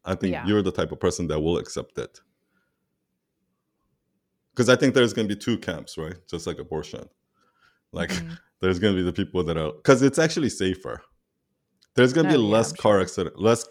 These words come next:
Speaker 1: car accident related death in, per year. But the difference is, in one scenario, there's a lot of car death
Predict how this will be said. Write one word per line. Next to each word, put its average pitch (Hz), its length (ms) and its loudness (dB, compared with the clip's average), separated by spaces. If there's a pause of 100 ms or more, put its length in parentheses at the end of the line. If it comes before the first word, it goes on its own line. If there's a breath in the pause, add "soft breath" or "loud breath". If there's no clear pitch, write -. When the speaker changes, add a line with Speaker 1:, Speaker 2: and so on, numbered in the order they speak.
Speaker 1:
car 107 640 4
accident 90 400 -2
related 82 420 -2
death 85 300 -4
in, 82 160 -10 (160)
per 85 120 -2
year. 85 440 -2 (1500)
But 107 300 4 (280)
the 107 100 4
difference 143 440 4
is, 92 440 0 (1500)
in 98 180 -2
one 123 180 6
scenario, 95 760 0 (480)
there's 101 200 2
a 101 60 2
lot 123 340 0
of 113 80 -2
car 123 240 2
death 92 400 -6